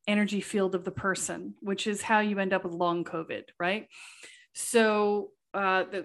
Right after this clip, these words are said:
I'll, I'll walk you through the steps of what I do. So energy healers, listen up. I'm gonna tell you how to do this, okay? So the first thing you're gonna do is you're gonna go in and you're going to depossess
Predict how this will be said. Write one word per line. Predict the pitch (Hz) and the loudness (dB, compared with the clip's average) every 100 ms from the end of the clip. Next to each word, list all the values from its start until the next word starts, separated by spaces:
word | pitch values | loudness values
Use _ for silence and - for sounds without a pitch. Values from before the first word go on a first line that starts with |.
| - | -6
I'll, | 170 202 - | -6 -6 2
I'll | 208 | 4
walk | 214 233 - | 6 6 4
you | 262 | -2
through | 226 240 226 | 0 0 2
the | 202 | 0
steps | - 185 147 - - | 0 -2 -2 -6 -4
of | 196 190 | -4 0
what | 190 | 2
I | 175 | 2
do. | 175 151 | 0 -6
So | 185 - 180 180 | -6 -2 -2 -2
energy | 214 240 240 | 0 0 2
healers, | 233 233 220 214 - | 2 4 4 0 -2
listen | 196 202 196 180 | 0 0 -2 -2
up. | 156 185 | -2 -4
I'm | 180 | -4
gonna | 185 180 | -2 -2
tell | - 180 | -2 -4
you | 180 | -2
how | 180 | -4
to | 175 | -4
do | 160 147 | -6 -8
this, | - - - _ _ | -8 -6 -8 _ _
okay? | - 220 269 - - - - - - | -8 -6 -6 -10 -20 -20 -20 -20 -14
So | - | -4
the | 233 | -2
first | 233 311 311 | 0 0 2
thing | 330 294 | 6 6
you're | 269 | 6
gonna | 247 240 | 2 2
do | 226 220 | 2 2
is | 220 208 | 0 -2
you're | 214 | -2
gonna | 202 208 | -2 -2
go | 190 208 208 | 0 0 2
in | 196 196 | 0 -2
and | - 190 | -2 -2
you're | 190 | -2
going | 185 190 190 190 | -2 -2 -2 -4
to | - 196 165 - | -6 -8 -10 -6
depossess | 226 233 226 202 175 180 175 - | -4 -2 -2 -2 0 0 0 -2